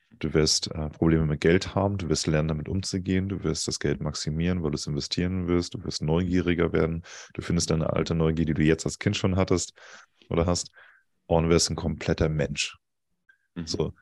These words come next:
Speaker 1: Also klar, der Sechsjährige würde so nichts damit anfangen können, aber mal so als Bild, ähm,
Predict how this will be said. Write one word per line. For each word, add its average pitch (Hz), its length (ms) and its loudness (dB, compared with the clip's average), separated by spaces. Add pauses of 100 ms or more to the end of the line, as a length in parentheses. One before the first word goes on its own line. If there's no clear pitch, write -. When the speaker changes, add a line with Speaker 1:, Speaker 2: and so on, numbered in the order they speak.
(140)
Speaker 1:
Also 90 140 2
klar, 113 220 6
der 110 80 6
Sechsjährige 110 520 6
würde 104 140 8
so 101 140 6 (360)
nichts 104 280 0
damit 101 160 2
anfangen 123 320 2
können, 135 280 4 (320)
aber 92 280 6
mal 92 120 2
so 95 180 8
als 82 200 0
Bild, 104 400 6 (500)
ähm, 90 500 2